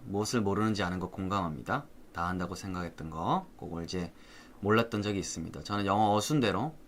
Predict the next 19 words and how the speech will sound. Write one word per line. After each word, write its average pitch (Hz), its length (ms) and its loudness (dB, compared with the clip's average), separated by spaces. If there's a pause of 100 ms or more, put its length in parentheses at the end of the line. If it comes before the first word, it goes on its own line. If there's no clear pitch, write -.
(140)
"너 101 120 2
문제 107 360 6
있어, 107 400 0
대학 92 260 0
시작하는 85 360 -6
거" 95 140 -6
할 117 200 -6
생각 120 320 -2
못해서 101 480 -2 (400)
우리말 123 360 8
순서대로 160 520 2
한글로 120 300 2
옮겼는데 90 440 -2
앞으로 90 260 -4
바꿔야 98 360 0
더 - 80 -6
좋을까 90 300 -6
고민이 120 440 0
됩니다. 73 640 -4